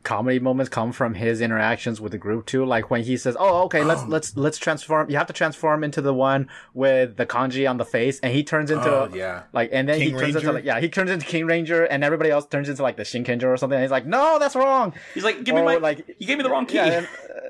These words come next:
Speaker 1: yeah, and then, like, he's like, "Oh, okay, how about, okay, let's all do a, a, a dinosaur team," and then they turn into the wrong dinosaur team for him.
Speaker 2: Oh yeah, 'cause, 'cause that's before he got access to the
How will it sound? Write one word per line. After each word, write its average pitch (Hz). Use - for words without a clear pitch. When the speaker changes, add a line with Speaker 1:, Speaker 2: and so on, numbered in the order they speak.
Speaker 1:
yeah, 170
and 170
then, 196
like, 185
he's 170
like, 165
"Oh, 180
okay, 170
how 175
about, 196
okay, 180
let's 156
all 208
do 202
a, 160
a, 139
a 135
dinosaur 190
team," 127
and 170
then 196
they 214
turn 190
into 185
the 165
wrong 156
dinosaur 147
team 127
for 131
him. 117
Speaker 2:
Oh 110
yeah, 110
'cause, 139
'cause 147
that's 156
before 147
he 135
got 127
access 107
to 110
the 90